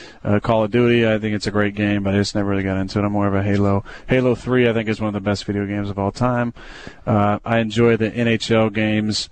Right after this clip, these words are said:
and the fifa soccer game, which is so realistic, it's amazing. The new one. Um, but yeah, uh,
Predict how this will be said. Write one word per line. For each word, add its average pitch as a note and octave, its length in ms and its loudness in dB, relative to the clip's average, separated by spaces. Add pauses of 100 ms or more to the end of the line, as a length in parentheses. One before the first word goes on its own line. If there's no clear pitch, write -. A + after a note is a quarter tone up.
(480)
and G#2+ 260 2
the G#2+ 40 2
fifa G#2+ 600 0 (160)
soccer G2+ 420 -4
game, G2+ 360 -6
which G2+ 180 -6
is G2+ 240 -6 (400)
so - 240 2
realistic, G#2+ 580 2
it's G2+ 160 -4
amazing. G2 540 -6 (360)
The A2+ 100 2
new G#2+ 160 4
one. B2 420 0
Um, G#2+ 500 2 (1300)
but C#3 120 0
yeah, C#3+ 180 2 (140)
uh, A#2 340 4